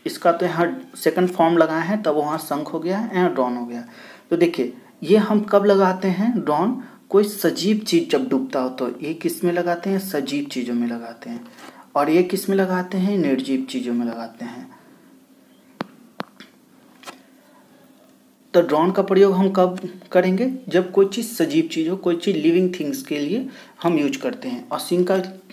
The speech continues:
किस में यूज़ करते हैं? नॉन लिविंग thing में यूज़ करते हैं। तो देखिए यहाँ sip क्या है?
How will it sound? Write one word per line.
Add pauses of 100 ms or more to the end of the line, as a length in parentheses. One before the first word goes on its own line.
(260)
किस
में
यूज़
करते
हैं?
नॉन
लिविंग
thing
में
यूज़
करते
हैं।
तो
देखिए
यहाँ
sip
क्या
है?